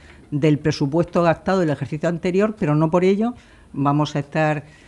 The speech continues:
pendientes y vigilantes de que ninguna persona, por supuesto, con derecho a renta básica, eh, deje de recibirla. Si la partida ha sido minorada, es una partida ampliable y habrá que hacer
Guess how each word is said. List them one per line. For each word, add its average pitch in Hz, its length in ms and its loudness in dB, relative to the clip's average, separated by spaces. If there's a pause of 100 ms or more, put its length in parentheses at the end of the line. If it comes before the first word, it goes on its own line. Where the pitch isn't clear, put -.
(260)
pendientes 180 920 0
y 160 100 -2
vigilantes 202 760 -2
de 147 180 -4
que 139 220 -4
ninguna 139 440 0
persona, 143 340 -4
por 135 120 -4
supuesto, 160 360 -2
con 143 140 -4
derecho 139 680 -6
a 131 60 0
renta 151 320 -2
básica, 175 480 -2 (320)
eh, 143 240 0
deje 156 240 2
de 151 80 4
recibirla. 160 640 0 (240)
Si - 220 -4
la 156 100 2
partida 165 400 0
ha - 20 0
sido 165 280 -2
minorada, 175 440 0
es 220 120 -6
una 156 160 -2
partida 147 400 0
ampliable 202 600 0
y 202 100 -2
habrá 147 220 -2
que 151 100 -2
hacer 190 340 -4